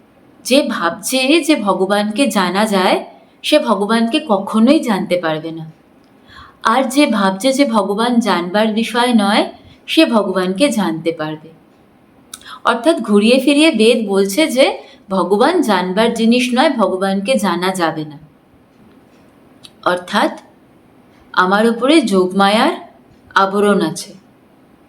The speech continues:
তো আমাকে জানতে গেলে জীবকে আগে নিজের ওপরকে মায়ার আবরণকে হাঁটাতে হবে, তারপর আমার ওপরের যোগমায়ার আবরণকে হাঁটাতে হবে,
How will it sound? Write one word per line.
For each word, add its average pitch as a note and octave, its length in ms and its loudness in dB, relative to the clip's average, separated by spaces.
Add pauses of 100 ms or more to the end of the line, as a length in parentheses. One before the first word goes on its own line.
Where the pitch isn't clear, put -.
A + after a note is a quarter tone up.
(520)
তো - 100 -4
আমাকে G#3 420 2
জানতে G3 440 2
গেলে A3 480 2 (320)
জীবকে A#3+ 460 2
আগে C4+ 240 2
নিজের A#3+ 420 4
ওপরকে B3+ 540 2
মায়ার G#3 460 4
আবরণকে A3 640 2
হাঁটাতে G3 460 0
হবে, A#3 420 0 (460)
তারপর G#3+ 420 0
আমার A3 480 2
ওপরের B3+ 420 2
যোগমায়ার G#3+ 640 2
আবরণকে B3+ 540 4
হাঁটাতে C4+ 480 2
হবে, D4 320 2